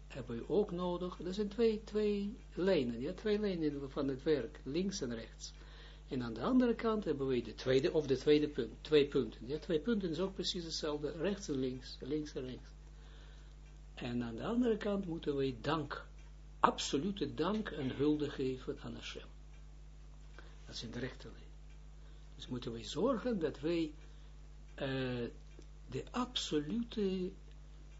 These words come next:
eh, volmaaktheid ervaren. Dat geen, geen stippeltje tekort moet je hebben dan in deze,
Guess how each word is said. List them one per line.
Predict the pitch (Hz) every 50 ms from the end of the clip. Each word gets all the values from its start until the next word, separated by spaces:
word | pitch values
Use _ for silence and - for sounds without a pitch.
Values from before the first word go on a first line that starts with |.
| - - - - - - -
eh, | - 151 147 143 143 143 139 139 135 135 131 - - - - - - - - - - - - - - -
volmaaktheid | - - - 170 160 139 127 120 143 170 190 185 185 - - - 147 151 147 -
ervaren. | 123 120 117 - - 117 - - - - - - - - - - - - - - - - - - - - - - - - - - - - - - - - - - - - - - - - - - - - - - -
Dat | - - 147 139 - - - - - -
geen, | - - - - 269 262 262 262 247 - - - - - - - - - - - -
geen | - - - - 247 262 247 233
stippeltje | 214 - - - - 240 - - 220 214 - - - 202 190 190 - - - - - - - - - -
tekort | - 180 180 - - - 247 262 240 196 156 - - - - -
moet | 135 143 147 147 -
je | 147
hebben | 120 - 170 170 170 - 190 165 160
dan | 151 156 151 151 151 - - - - - - - - - - - - - - - - - - - - - - - - - - - - - - - - - - - - - - - -
in | - 143 131 120
deze, | 117 135 147 147 139 131 135